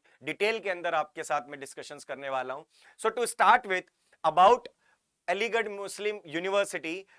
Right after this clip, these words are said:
so here is the basic details of Aligarh Muslim University। If you can see on your screen, so it is one of the premium institute in our India, which is dealing in,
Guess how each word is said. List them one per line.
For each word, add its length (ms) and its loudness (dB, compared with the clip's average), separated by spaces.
so 80 -2
here 300 -2
is 40 -8
the 100 -6
basic 360 -4
details 380 -6
of 100 -8
Aligarh 360 -6
Muslim 340 -14
University। 640 -12
If 100 -12
you 120 -4
can 100 -4
see 240 -6
on 100 -4
your 240 -6
screen, 300 -2
so 180 -4
it 100 -6
is 120 2
one 220 4
of 360 4
the 180 -4
premium 600 0
institute 640 -8
in 140 -10
our 180 0
India, 440 -2
which 200 -10
is 180 -8
dealing 340 -8
in, 220 -8